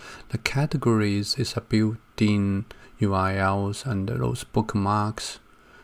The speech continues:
So those are still with Chinese. You may want to change it,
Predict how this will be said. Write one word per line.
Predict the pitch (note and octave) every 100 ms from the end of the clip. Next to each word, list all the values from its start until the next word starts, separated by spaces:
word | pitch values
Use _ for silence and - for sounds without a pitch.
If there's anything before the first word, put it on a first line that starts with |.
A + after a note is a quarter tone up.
| -
So | - - G2
those | G2+ A#2+ -
are | G#2+
still | - - G#2
with | G#2 -
Chinese. | - G2 G2 G2 -
You | A#2+
may | G#2 G2+
want | G#2 G2 G2
to | -
change | - A#2+ B2
it, | A2 A#2